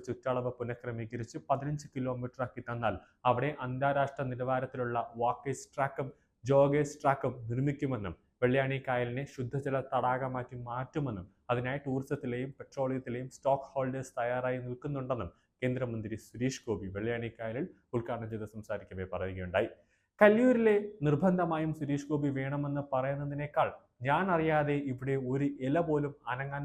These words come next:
പാടില്ല എന്നതാണ് എനിക്ക് നിർബന്ധം. അതിന്റെ പേരിൽ അടിക്കുറിപ്പൊക്കെ ഇടുന്നവർ ചൊറിഞ്ഞു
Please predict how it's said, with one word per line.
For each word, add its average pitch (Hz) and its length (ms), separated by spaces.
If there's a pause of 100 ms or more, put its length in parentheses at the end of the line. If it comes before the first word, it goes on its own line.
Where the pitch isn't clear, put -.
(100)
പാടില്ല 139 360 (120)
എന്നതാണ് 123 380 (140)
എനിക്ക് 110 260
നിർബന്ധം. 98 380 (360)
അതിന്റെ 123 340
പേരിൽ 127 220 (160)
അടിക്കുറിപ്പൊക്കെ 135 640 (100)
ഇടുന്നവർ 123 360 (380)
ചൊറിഞ്ഞു 143 380